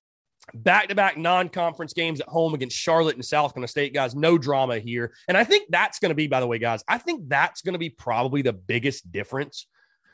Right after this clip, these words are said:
between twenty twenty-one and twenty twenty-two when you're talking Gamecocks football and overall results and stuff like that. You know, the, the record may not be, it may not be a three or four game improvement in regards to wins or losses, but I think how you win games,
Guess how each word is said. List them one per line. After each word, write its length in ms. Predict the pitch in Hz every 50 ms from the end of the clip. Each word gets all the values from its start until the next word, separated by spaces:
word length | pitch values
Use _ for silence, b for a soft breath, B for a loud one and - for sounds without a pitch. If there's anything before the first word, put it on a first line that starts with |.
| - _
between 420 | 147 139 131 - 165 165 156 143
twenty 360 | 120 - - 147 156 156 151 131
twenty-one 420 | - 151 147 139 131 131 135 127
and 100 | 117 104
twenty 300 | - - 135 131 127 123
twenty-two 720 | 117 - 127 117 110 104 - 127 120 117 113 113 113 107 b b b b b
when 120 | 123 127
you're 100 | 123 117
talking 360 | - 156 151 143 - 156 135
Gamecocks 560 | 117 123 127 135 127 123 139 127 113 113 - -
football 640 | - - 123 110 - - 120 117 113 113 113 110
and 80 | 107 120
overall 400 | 156 147 147 147 143 139 135 107
results 500 | 113 107 92 113 117 120 120 - - -
and 80 | 101
stuff 240 | - - 117 104 -
like 240 | 113 113 107 101 _
that. 320 | 117 113 113 113 110 - - _ _ _ _ _ _ _ _ _ _ _ _
You 100 | - 165
know, 100 | 190 190
the, 240 | 190 - 139 147 208
the 180 | - 175 214 220
record 540 | 196 170 190 254 330 - - 359 339 254 196
may 240 | 180 170 175 185
not 280 | 180 175 165 151 - -
be, 160 | 123 165 175
it 80 | 214 240
may 120 | 320 359
not 200 | 302 254 220 -
be 100 | 180 185
a 100 | 131 113 - _
three 240 | - 117 120 151 160
or 140 | 165 156 127
four 280 | - - 170 160 147
game 300 | 127 127 135 139 143 131
improvement 520 | 120 110 104 - - 156 160 156 135 123 117
in 60 | 113
regards 340 | 117 110 127 131 127 113 -
to 80 | - 117
wins 340 | 98 107 120 120 120 117 110
or 100 | 98 90
losses, 460 | 90 92 101 113 120 - 139 120 - _ _ _ _ _ _
but 80 | 170
I 100 | 185 220
think 260 | 240 294 370 349 - -
how 560 | - - - 131 120 117 127 143 156 165 160
you 200 | 156 156 180 165
win 320 | 160 170 175 170 175 175
games, 580 | 165 175 175 175 180 185 185 180 175 - -